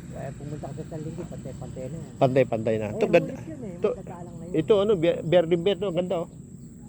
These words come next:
Speaker 1: Ulip yun.
Speaker 2: Berdeng-berde.
Speaker 1: Doon, esta-, kung ano sa Taberto, ayun, ayun.
Speaker 2: Maabot ko.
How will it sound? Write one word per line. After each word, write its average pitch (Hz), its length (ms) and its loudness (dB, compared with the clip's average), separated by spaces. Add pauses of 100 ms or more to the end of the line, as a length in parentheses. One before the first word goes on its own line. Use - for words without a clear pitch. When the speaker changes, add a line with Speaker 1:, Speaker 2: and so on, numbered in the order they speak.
(160)
Speaker 1:
Ulip 165 320 -6
yun. 180 260 -4
Speaker 2:
Berdeng-berde. 131 760 4 (960)
Speaker 1:
Doon, 339 260 -8
esta-, 233 440 -8
kung 233 320 -10
ano 240 280 -12
sa 247 180 -12
Taberto, 226 440 -8
ayun, 370 280 -2
ayun. 392 300 2 (2000)
Speaker 2:
Maabot 156 400 6
ko. 214 160 2